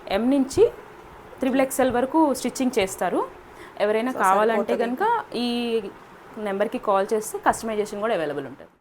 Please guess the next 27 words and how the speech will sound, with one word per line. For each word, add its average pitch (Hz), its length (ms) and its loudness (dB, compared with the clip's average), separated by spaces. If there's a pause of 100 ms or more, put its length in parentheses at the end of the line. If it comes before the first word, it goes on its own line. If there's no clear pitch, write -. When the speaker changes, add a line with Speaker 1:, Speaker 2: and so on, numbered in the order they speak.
(140)
Speaker 1:
జాందాని 180 460 -4
అండి, 170 340 -4 (140)
పర్పుల్ 220 340 2
కలర్‌లో 180 320 2
వచ్చింది 160 320 -4
మనకి, 143 400 -6 (560)
ప్యూర్ 247 200 2
మస్లిన్ 226 400 0
జాందాని. 147 480 -2 (600)
ఇక్కడ 190 500 0
యోక్ 190 280 0
పార్ట్ 214 200 2
వచ్చేసరికి 208 760 -2
మనకి 185 560 -6 (440)
జరీతో, 190 420 2
గోల్డ్ 196 380 4
జరీతో 190 540 0
with - 420 -10
సిల్వర్ 226 280 4
జరీతో 208 340 2
ఇచ్చారు. 170 480 -2 (360)
చూడండి 165 240 -4
క్లియర్గా, 147 460 -8
అక్కడక్కడ 208 380 -2
మనకి 240 280 -2
బుటీస్ 196 380 -6
ఇచ్చారు. 185 440 -4